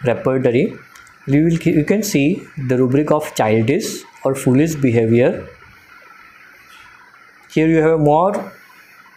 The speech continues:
mental general rubrics like discontent, discordant, disgust, disobedience, et cetera. So every rubric you will find in this repertory in alphabetical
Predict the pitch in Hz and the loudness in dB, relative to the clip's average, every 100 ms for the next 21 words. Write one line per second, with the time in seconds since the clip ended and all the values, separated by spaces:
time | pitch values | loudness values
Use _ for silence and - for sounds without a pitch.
0 | - - - 143 151 160 170 156 156 160 | -20 -20 -4 -2 0 0 2 2 2 2
1 | 196 - 139 135 127 156 - 143 135 131 | 0 -2 0 2 2 0 -2 -2 -2 -2
2 | 120 131 - - 151 151 156 165 196 - | 0 -2 -2 -4 -2 0 0 0 -2 -6
3 | - - - - - - - 117 - 143 | -18 -20 -20 -20 -20 -14 -4 -4 -2 -2
4 | 143 147 151 165 170 - 117 120 117 135 | 0 0 0 0 -2 -4 -2 0 0 0
5 | 147 196 - - - - - - - 120 | 0 0 -6 -16 -20 -20 -20 -20 -16 -4
6 | 139 156 135 151 143 143 175 - - - | 0 0 0 0 2 2 2 -2 -10 -12
7 | - 117 131 131 143 175 - - - - | -10 -6 -4 -2 0 0 -4 -12 -20 -20
8 | - - - - - - 165 156 202 240 | -20 -20 -20 -20 -8 -2 2 2 2 2
9 | 165 135 143 143 135 127 131 175 175 131 | 2 0 0 -2 -2 0 2 0 -2 -2
10 | 127 127 120 123 180 143 - 123 120 131 | -2 0 2 2 2 0 0 -2 0 0
11 | 127 131 131 110 104 131 113 101 107 - | -2 -4 -2 -2 -2 -4 -2 -2 -2 -2
12 | 165 262 | -2 -2